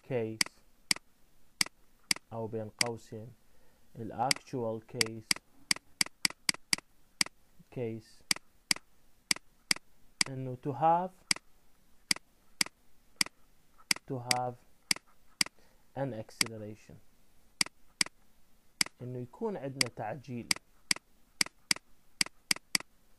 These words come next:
هاي الحالة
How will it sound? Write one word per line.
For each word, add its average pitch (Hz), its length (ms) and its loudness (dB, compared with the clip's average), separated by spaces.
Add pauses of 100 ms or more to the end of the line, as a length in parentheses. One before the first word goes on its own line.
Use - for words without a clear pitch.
(1800)
هاي 143 260 2
الحالة 139 680 0